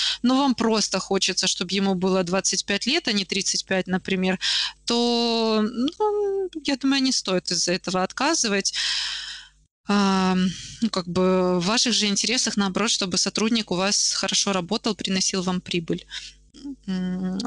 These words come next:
если вы, например, там думаете, что в магазине женского белья не может работать мужчина,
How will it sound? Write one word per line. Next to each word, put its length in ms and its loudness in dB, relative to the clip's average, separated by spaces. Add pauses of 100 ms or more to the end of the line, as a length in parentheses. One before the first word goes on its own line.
(120)
если 280 0
вы, 80 0
например, 480 0
там 460 0
думаете, 400 2
что 180 0
в 40 2
магазине 460 2
женского 380 0
белья 320 0
не 100 2
может 280 0
работать 400 -2
мужчина, 640 2